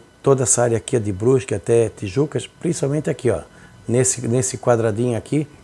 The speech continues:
que aparece aqui o mapa, choveu de cem a cento e sessenta milímetros em seis, sete horas, com transtornos. Fora isso,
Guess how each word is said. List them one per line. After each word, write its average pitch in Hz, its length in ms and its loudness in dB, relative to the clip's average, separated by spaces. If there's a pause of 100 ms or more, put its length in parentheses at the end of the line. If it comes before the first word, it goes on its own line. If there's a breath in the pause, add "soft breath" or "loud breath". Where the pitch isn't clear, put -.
(100)
que - 80 -4
aparece 113 460 2
aqui - 160 -6
o 113 40 0
mapa, 131 400 0 (300 loud breath)
choveu 135 440 4
de 110 140 -2
cem 135 400 0
a 98 40 -6
cento 131 300 -4
e - 20 -6
sessenta 120 400 -2
milímetros 113 600 -2
em 104 100 -2
seis, 123 300 0
sete 117 300 -4
horas, 98 240 -4 (280 loud breath)
com 123 140 4
transtornos. 110 680 0 (320 loud breath)
Fora 147 320 6
isso, 151 360 0